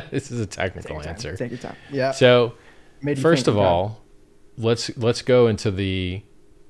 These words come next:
Speaker 1: the original intention was to have a buy and burn be automated. It is impossible. And
Speaker 2: Mm.
Speaker 1: what we are left with is having no expectations. So there is an address that gets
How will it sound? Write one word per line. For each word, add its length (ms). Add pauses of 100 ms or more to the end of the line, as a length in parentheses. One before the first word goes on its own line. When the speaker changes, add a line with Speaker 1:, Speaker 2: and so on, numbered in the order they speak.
(140)
Speaker 1:
the 140
original 400
intention 440
was 140
to 80
have 220
a 60
buy 240
and 100
burn 220
be 120
automated. 600 (420)
It 140
is 80
impossible. 720 (560)
And 100
Speaker 2:
Mm. 60
Speaker 1:
what 100
we 80
are 100
left 380
with 480 (420)
is 320
having 400
no 200
expectations. 840 (1200)
So 140
there 140
is 100
an 80
address 540
that 140
gets 560